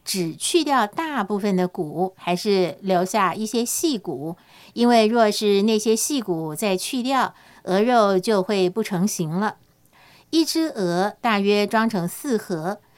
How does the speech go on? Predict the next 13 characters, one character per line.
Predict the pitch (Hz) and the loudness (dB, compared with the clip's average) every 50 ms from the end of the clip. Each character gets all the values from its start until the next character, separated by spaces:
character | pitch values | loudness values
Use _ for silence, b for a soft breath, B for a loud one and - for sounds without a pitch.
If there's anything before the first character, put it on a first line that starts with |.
| b b b b - | b b b b 0
另 | 214 214 214 | 2 2 4
外 | 220 208 202 190 175 170 - | 4 4 4 2 2 0 0
鹅 | 202 185 190 | 0 -2 0
胗 | 190 226 226 226 | 2 2 2 2
一 | 226 208 190 190 | 2 0 0 -4
副 | - - 240 220 202 196 | -6 -6 -4 -2 0 0
一 | 185 170 185 | 0 0 -2
副 | 185 226 220 202 185 | -2 0 0 0 0
分 | 170 220 220 220 | 0 0 -2 -2
开 | 208 240 254 240 | -2 -2 0 0
卖， | 254 254 262 226 - - b b b b b b b _ _ | 0 0 0 -2 -4 -6 b b b b b b b _ _
鹅 | 196 190 208 226 | -2 0 0 0
肝 | - 277 277 285 285 294 294 | 2 2 2 2 2 0 -2